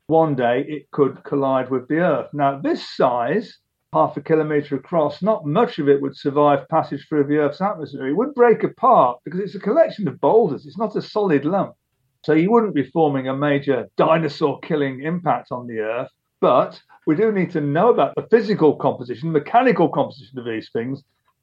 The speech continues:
because if a bigger one heads our way, we would like to be able to divert it.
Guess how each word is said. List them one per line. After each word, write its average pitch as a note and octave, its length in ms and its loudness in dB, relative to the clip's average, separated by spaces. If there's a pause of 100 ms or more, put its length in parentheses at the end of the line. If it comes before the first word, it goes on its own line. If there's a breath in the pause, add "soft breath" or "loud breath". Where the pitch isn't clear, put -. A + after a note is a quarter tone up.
(140)
because C#3 200 -2
if D3 120 0
a C#3 60 0
bigger G#3 360 2
one B2+ 220 4
heads B2 260 -6
our A2+ 200 0
way, A2 360 -4 (360)
we C3 100 2
would C#3 220 4
like C3+ 240 4
to - 40 -20
be - 60 -2
able A#2+ 140 2
to B2 80 -10
divert B2 600 0
it. G#2 140 -12